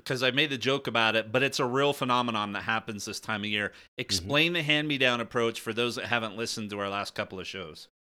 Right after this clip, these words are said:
Speaker 2: Yeah, yeah. So we talked about being able to justify purchasing these new devices and the latest and greatest every year, and nothing justifies that more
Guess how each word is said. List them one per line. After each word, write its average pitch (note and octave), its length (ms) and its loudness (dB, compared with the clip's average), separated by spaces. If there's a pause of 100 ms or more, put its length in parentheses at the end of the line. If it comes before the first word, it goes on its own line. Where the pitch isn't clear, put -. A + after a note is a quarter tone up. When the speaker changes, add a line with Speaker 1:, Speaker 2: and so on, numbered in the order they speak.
(340)
Speaker 2:
Yeah, E3+ 320 -2
yeah. F#3+ 140 -2
So C#3+ 160 0
we D3 140 4
talked F3 360 -2
about A2 540 2
being B2+ 220 2
able A#2 180 2
to G2+ 80 -2
justify A#2 540 2
purchasing A2+ 560 -2
these G2+ 260 -2
new A#2 140 2
devices G2 560 0
and G2 100 -2
the F#2+ 60 -2
latest G#2 360 0
and F2+ 80 -8
greatest G2+ 400 -4
every G2 220 -4
year, A2 380 -4 (340)
and G2+ 140 -2
nothing B2+ 340 0
justifies G#2+ 680 0
that G2+ 200 0
more A2 460 0